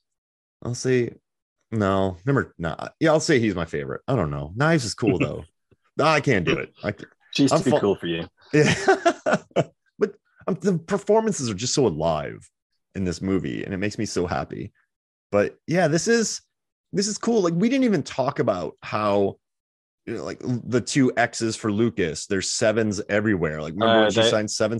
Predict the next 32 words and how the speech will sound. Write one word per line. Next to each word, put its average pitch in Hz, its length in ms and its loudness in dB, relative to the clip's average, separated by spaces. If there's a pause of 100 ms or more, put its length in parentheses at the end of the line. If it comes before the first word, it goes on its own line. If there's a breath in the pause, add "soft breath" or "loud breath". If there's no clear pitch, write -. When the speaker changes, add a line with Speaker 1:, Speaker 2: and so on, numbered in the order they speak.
Speaker 2:
yeah, 110 260 4
the 110 80 2
Speaker 1:
stars? 85 120 0
Speaker 2:
seven 117 320 4
X's 110 560 -2
on, 104 320 -4 (120)
under 107 320 -4
the, 101 520 2 (300)
the 110 80 -8
phone 113 300 -2
number. 92 280 -6 (180)
Speaker 1:
Oh - 20 -18
my - 120 -18
gosh. - 280 -20
And, 113 80 -10
like, 101 160 -4
Speaker 2:
There 104 220 4
are 123 180 6
Speaker 1:
four 113 80 4
Speaker 2:
X's 117 220 2
Speaker 1:
rips - 20 2
and 110 120 4
Mae 107 100 2
Speaker 2:
everywhere. 92 220 2
Speaker 1:
Whitman's, 90 480 -8
Speaker 2:
Todd's 120 440 0
Speaker 1:
like - 20 0
Speaker 2:
wearing 110 280 2
a 107 60 -2
number 113 280 -2
three 113 420 -4
shirt. 92 480 -4